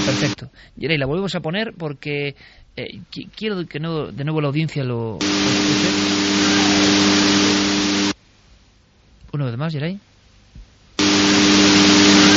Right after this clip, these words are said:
Está viniendo desde Zaragoza. Está soltando el técnico, eh, Pablo, eh, la, la información. Perfecto, gracias, compañero.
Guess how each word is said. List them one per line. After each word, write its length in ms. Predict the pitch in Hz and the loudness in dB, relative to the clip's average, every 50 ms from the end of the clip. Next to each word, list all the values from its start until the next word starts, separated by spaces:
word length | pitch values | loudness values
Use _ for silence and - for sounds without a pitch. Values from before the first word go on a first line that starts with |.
| 101 101 101 101 101 101 101 101 101 101 101 101 101 101 101 101 101 101 101 101 101 101 101 101 101 101 101 101 101 101 98 - _ _ _ | 6 6 6 6 6 6 4 4 4 4 4 4 4 4 4 4 4 4 4 4 4 4 4 2 2 2 2 2 2 0 0 -4 _ _ _
Está 180 | - - - 156 | -14 -8 -6 -4
viniendo 220 | 160 180 185 180 | -2 -2 -2 -2
desde 200 | 175 180 160 147 | -4 -4 -4 -4
Zaragoza. 500 | 127 147 139 151 165 151 120 - 101 - - - | -4 -4 -4 -4 -4 -6 -6 -8 -12 -14 -16 -20
Está 220 | - - - 139 | -18 -12 -12 -12
soltando 560 | 139 - 143 135 143 143 143 139 139 139 135 131 | -10 -10 -10 -8 -8 -8 -6 -6 -6 -6 -6 -6
el 120 | 123 - | -8 -8
técnico, 580 | - 139 139 139 131 - 135 131 131 127 123 123 - _ _ _ _ - - - - - - - _ _ _ _ _ | -8 -8 -8 -8 -8 -8 -6 -6 -6 -6 -8 -10 -14 _ _ _ _ -20 -20 -20 -20 -20 -20 -20 _ _ _ _ _
eh, 480 | - 127 123 117 117 117 113 113 110 110 117 - _ _ _ _ _ _ _ _ - - - - _ _ _ - _ _ - - - _ - - - | -12 -10 -8 -6 -6 -6 -8 -8 -10 -12 -14 -18 _ _ _ _ _ _ _ _ -20 -20 -20 -20 _ _ _ -20 _ _ -20 -20 -20 _ -18 -10 -8
Pablo, 380 | 139 139 139 143 160 170 180 - - _ - - - _ | -6 -4 -4 -4 -4 -6 -6 -10 -16 _ -20 -20 -20 _
eh, 120 | - 120 | -12 -10
la, 220 | 120 117 113 107 - | -10 -10 -10 -10 -10
la 100 | - 113 | -10 -12
información. 480 | 113 - 117 113 113 110 - 123 117 110 | -10 -10 -10 -10 -10 -10 -8 -10 -10 -10
Perfecto, 400 | - 123 - 131 131 - - 139 | -12 -12 -10 -10 -10 -8 -8 -8
gracias, 320 | 123 123 127 127 - 131 123 | -8 -8 -8 -8 -8 -10 -10
compañero. 480 | - 120 110 123 127 135 147 175 180 | -10 -10 -10 -8 -8 -6 -6 -6 -8